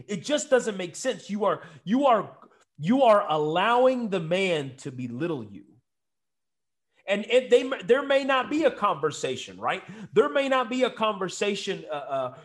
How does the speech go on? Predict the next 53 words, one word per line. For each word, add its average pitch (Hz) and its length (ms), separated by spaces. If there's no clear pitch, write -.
uh, - 40
uh, 127 320
that 151 160
you 202 180
guys, 190 300
or 151 140
that 151 200
they're 185 180
having 165 300
to 147 60
say, 143 240
"Look, 131 220
I 127 80
know, 131 280
I 123 120
know 123 140
you're 127 220
just, 123 380
you 127 80
know, 120 120
when 113 120
I 113 100
do 131 200
this, 120 240
you're 123 100
thinking 113 340
less 113 260
of 104 100
me, 110 360
and, 104 380
and 113 140
that's 110 200
okay 123 340
because 104 280
I," 113 180
no, 285 520
that 320 140
conversation, 214 580
he 320 240
is - 220
thinking, 196 560
"I 208 140
can 143 320
do 175 120
whatever 156 480
I 151 100
wanna 147 300
do 127 160
because 120 300
I 127 120
got 127 340
this 107 240
chick. - 340